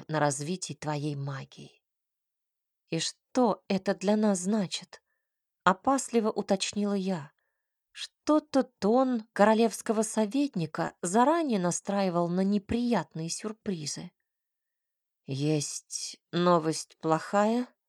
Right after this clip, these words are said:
и новость хорошая. Плохая в том, что ты не сможешь свою магию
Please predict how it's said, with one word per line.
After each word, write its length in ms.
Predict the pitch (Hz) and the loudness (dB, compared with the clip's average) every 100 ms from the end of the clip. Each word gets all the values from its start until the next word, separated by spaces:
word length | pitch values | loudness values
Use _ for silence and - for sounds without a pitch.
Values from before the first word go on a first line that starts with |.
| _ | _
и 120 | - | 0
новость 480 | 156 165 202 226 - | 2 4 2 0 -6
хорошая. 640 | - 190 160 135 - - 147 _ _ _ _ _ _ | -4 -2 -2 -4 -8 -10 -16 _ _ _ _ _ _
Плохая 480 | 170 175 294 320 214 | 0 2 4 4 2
в 80 | |
том, 480 | - - 180 233 202 | -4 -2 -2 -2 -6
что 220 | - - 151 | -10 -10 -10
ты 520 | - 185 185 180 170 _ _ | -6 -2 -2 -2 -6 _ _
не 220 | 196 262 | 0 0
сможешь 760 | 277 - 247 240 175 147 147 - | 0 -2 2 4 4 0 -6 -8
свою 400 | - - 160 165 | -8 -2 0 0
магию 640 | 160 160 196 208 - 240 233 | 0 0 -2 -2 -4 -4 -6